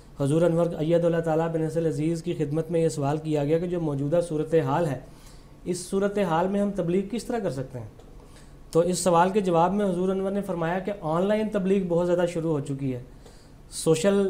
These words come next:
साइट्स हैं, WhatsApp है और सोशल मीडिया के हैं तमाम ज़राए,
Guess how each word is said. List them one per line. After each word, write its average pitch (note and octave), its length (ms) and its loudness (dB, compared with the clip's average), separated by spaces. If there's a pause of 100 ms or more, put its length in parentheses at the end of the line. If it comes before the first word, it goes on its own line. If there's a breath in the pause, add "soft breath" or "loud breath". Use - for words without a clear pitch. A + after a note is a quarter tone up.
(280)
साइट्स F3+ 440 0
हैं, F3 180 0
WhatsApp E3+ 520 0
है F3 300 4
और F#3+ 220 4
सोशल F#3 340 -2
मीडिया E3+ 340 2
के F3 120 0
हैं E3 160 0
तमाम D#3+ 300 0
ज़राए, D3+ 300 -2